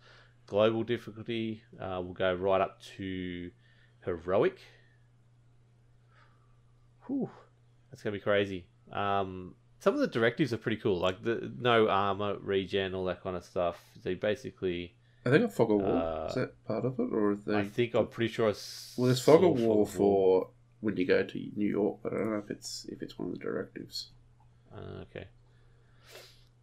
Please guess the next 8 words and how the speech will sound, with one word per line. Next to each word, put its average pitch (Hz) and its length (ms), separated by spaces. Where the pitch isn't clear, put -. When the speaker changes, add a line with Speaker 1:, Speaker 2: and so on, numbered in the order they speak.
Speaker 1:
So 120 200
seasons 160 880
have 107 520
manhunt 117 500
targets, 151 640
reimagined 113 680
global 95 400
events, 95 420